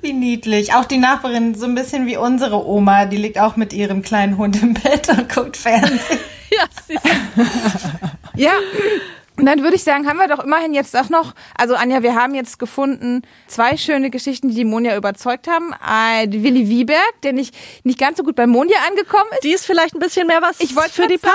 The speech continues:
Speaker 2: Papas. Die, deine ist was für die Papas.
Speaker 3: Genau, und Monja,
Speaker 2: Genau.
Speaker 3: vielleicht kennst du ja auch einen alleinerziehenden Papa. Ich habe nämlich gelesen, die wären auch immer mehr.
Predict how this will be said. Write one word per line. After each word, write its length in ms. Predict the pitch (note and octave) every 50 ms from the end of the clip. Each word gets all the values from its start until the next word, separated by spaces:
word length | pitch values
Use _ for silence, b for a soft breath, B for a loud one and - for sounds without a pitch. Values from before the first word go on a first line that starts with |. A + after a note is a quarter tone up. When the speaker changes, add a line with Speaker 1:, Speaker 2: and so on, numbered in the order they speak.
| A4+ C#5
Speaker 2:
Papas. 420 | B3 A3 G3 G3 F#3+ G#3+ - -
Die, 200 | - A#3 A3+ A#3 G#3
deine 240 | G3 G#3 B3 C#4+ E4
ist 240 | E4 - - - - -
was 180 | E4 E4+ -
für 100 | - F4
die 80 | E4 E4+
Papas. 280 | - E3+ D#3 - -
Speaker 3:
Genau, 240 | - D4+ F4 C4+ A#3+
und 180 | A#3 B3 - -
Monja, 260 | A#3+ C4 C4 C4+ C4
Speaker 2:
Genau. 80 | B3+ -
Speaker 3:
vielleicht 180 | C#4 B3 - -
kennst 200 | C#4+ D#4+ E4+ -
du 40 |
ja 60 | D4+ A#3+
auch 40 |
einen 100 | A#3+ A#3+
alleinerziehenden 580 | A3 G#3 F#3+ F#3+ G3+ G3+ G3 - - A3 G3+ G3+
Papa. 200 | - G#3 - A3+
Ich 140 | G#3+ G#3 -
habe 120 | C4 - C4
nämlich 260 | B3+ A3+ A3+ A3 -
gelesen, 460 | - G3+ F3+ F3+ F#3 G#3+ B3 D#4 D#4+
die 120 | B3 B3 G3
wären 200 | F#3 F3+ F#3 F#3+
auch 180 | - - -
immer 280 | - - C#4 C#4+ D#4 E4
mehr. 280 | E4+ C#4 F#3 C#3 E3